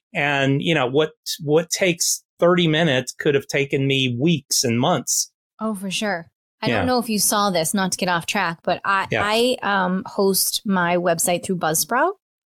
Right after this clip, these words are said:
Speaker 1: Yeah.
Speaker 2: And they literally sent out an email today that said, "Oh, we, they're integrating A I."
Speaker 1: Nice.
Speaker 2: And it will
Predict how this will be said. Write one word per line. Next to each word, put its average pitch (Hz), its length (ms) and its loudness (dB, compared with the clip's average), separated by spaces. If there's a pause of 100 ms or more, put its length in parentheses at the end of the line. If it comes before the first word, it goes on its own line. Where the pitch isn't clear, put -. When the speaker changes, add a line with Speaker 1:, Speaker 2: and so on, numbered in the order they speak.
(240)
Speaker 1:
Yeah. 147 160 -2 (260)
Speaker 2:
And 208 340 -4
they 220 300 0
literally 240 520 4
sent 214 260 0
out 208 100 2
an 202 80 0
email 190 280 -2
today 202 280 0
that 180 180 -2
said, 185 240 -2
"Oh, 254 280 2
we, 202 520 -2
they're 190 360 2
integrating 185 640 0
A 175 180 0
I." - 380 -2 (460)
Speaker 1:
Nice. 240 180 0
Speaker 2:
And 208 380 -2 (280)
it 262 200 4
will 240 560 2